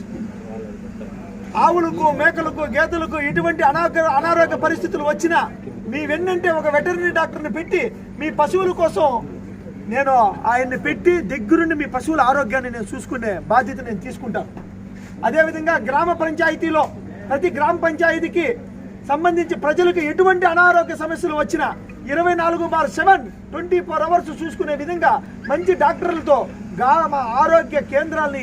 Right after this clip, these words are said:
ఏర్పాటు చేస్తాను. అదేవిధంగా ప్రతి ఊరిలో డ్రైనేజీ వ్యవస్థ ఏర్పాటు చేస్తాను. ప్రతి ఇంటికి మరుగుదొడ్లు కట్టిస్తాను. అదేవిధంగా రోడ్లు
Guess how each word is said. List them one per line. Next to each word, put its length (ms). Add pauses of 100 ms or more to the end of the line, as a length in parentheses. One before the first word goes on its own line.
ఏర్పాటు 320
చేస్తాను. 340 (1160)
అదేవిధంగా 520 (1400)
ప్రతి 240 (140)
ఊరిలో 260 (140)
డ్రైనేజీ 480
వ్యవస్థ 260 (140)
ఏర్పాటు 340
చేస్తాను. 340 (380)
ప్రతి 220 (120)
ఇంటికి 320 (500)
మరుగుదొడ్లు 580
కట్టిస్తాను. 440 (800)
అదేవిధంగా 560
రోడ్లు 260